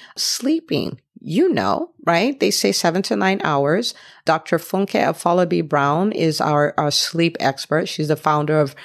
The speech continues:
Restful Sleep M D. You can check her out. She's all about sleep.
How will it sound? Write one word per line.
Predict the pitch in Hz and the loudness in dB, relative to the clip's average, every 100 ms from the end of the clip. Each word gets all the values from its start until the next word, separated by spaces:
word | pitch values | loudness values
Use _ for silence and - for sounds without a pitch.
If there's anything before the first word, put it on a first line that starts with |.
| - - | -12 -2
Restful | 127 - - 160 | -2 0 -2 -2
Sleep | - 170 156 156 | 0 0 0 -2
M | - 165 | -2 0
D. | 160 156 151 214 | 0 0 0 0
You | 190 | -2
can | 135 147 | -4 -4
check | - 139 - | -2 -4 -2
her | 156 | -2
out. | 143 143 | 0 0
She's | - - 139 _ | -2 -6 -6 _
all | - 143 147 156 | 0 2 2 2
about | 151 147 - | 0 -2 -2
sleep. | - 139 143 - | -4 -4 -4 -10